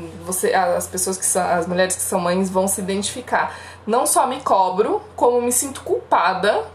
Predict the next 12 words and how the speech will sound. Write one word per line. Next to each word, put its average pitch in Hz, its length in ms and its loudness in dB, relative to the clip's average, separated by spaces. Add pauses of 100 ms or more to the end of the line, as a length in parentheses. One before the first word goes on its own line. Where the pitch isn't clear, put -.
(140)
se - 180 -2
eu 240 80 6
sair 240 360 2
um 311 160 2
dia, 208 360 2
me 311 120 -2
divertir, 240 540 2
meu 226 120 4
filho 247 280 2
não 311 100 0
tava. 156 420 2 (360)
<laughs> 480 220 2